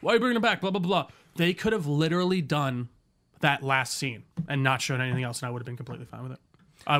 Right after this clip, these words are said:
Speaker 1: would,
Speaker 2: I
Speaker 1: I,
Speaker 2: think,
Speaker 1: I
Speaker 2: I
Speaker 1: felt
Speaker 2: think he
Speaker 1: so
Speaker 2: does good. Uh, like, the scene, you know, the scene where they're,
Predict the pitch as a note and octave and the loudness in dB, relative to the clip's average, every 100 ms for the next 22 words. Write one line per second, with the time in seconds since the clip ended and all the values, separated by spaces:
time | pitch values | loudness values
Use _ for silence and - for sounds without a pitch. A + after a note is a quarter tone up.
0 | C#3+ D3 F#3+ - D3+ - G3 C4+ C#4 G3+ | 6 6 4 4 2 4 4 4 4 6
1 | F#3 B2+ D3+ G3 F3 C#3 C#3 C#3 C3 C#3+ | 4 4 4 4 4 2 2 0 0 -2
2 | - E3+ E3+ E3 C#3+ C3 C#3 C3 C3 - | 2 2 4 2 0 0 0 2 2 2
3 | D3+ D3+ C#3+ F2 C3 C3+ C3 B2+ | 2 2 0 -2 0 0 2 -2